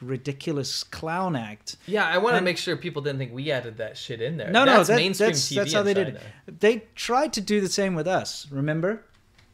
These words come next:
Speaker 1: when we, um, we were trying to promote Conquering Southern China. This is about the same time that this, this was going on, by the way. It's about the same time period,
Speaker 2: Yeah,
Speaker 1: so
Speaker 2: yeah.
Speaker 1: it's about twenty sixteen thereabouts.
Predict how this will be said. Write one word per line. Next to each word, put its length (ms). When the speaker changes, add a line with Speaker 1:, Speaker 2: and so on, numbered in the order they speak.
Speaker 1:
when 280
we, 260
um, 400
we 100
were 80
trying 220
to 60
promote 440
Conquering 380
Southern 320
China. 480
This 160
is 220
about 280
the 60
same 300
time 420
that 140
this, 280
this 160
was 100
going 220
on, 120
by 140
the 60
way. 160
It's 120
about 200
the 60
same 220
time 240
period, 200
Speaker 2:
Yeah, 120
Speaker 1:
so 160
Speaker 2:
yeah. 140
Speaker 1:
it's 120
about 200
twenty 200
sixteen 460
thereabouts. 520